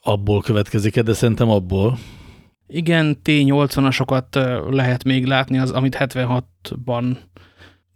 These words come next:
Speaker 2: helyeztek, ö, hadrendbe, az sem egy túlzottan új darab. Tehát, hogy igazából a, hú, mi volt az, amivel annyit, ö, annyit vagiztak az oroszok, hogy most akkor ezzel jönnek, és akkor átmennek a világon?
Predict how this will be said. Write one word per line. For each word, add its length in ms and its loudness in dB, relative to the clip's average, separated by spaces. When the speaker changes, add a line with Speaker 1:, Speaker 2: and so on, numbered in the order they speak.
Speaker 2:
helyeztek, 640 -2
ö, 120 -2
hadrendbe, 680 0
az 160 -2
sem 180 -2
egy 120 -8
túlzottan 520 -2
új 340 -4
darab. 420 -4
Tehát, 180 -2
hogy 100 -2
igazából 520 4
a, 360 2
hú, 200 -6
mi 120 -6
volt 220 -4
az, 100 -6
amivel 280 -2
annyit, 360 -4
ö, 340 0
annyit 280 -4
vagiztak 480 -4
az 100 -2
oroszok, 320 -4
hogy 100 -2
most 200 -2
akkor 180 -2
ezzel 220 -4
jönnek, 300 -4
és 120 -8
akkor 160 -8
átmennek 400 -4
a 40 -6
világon? 420 -2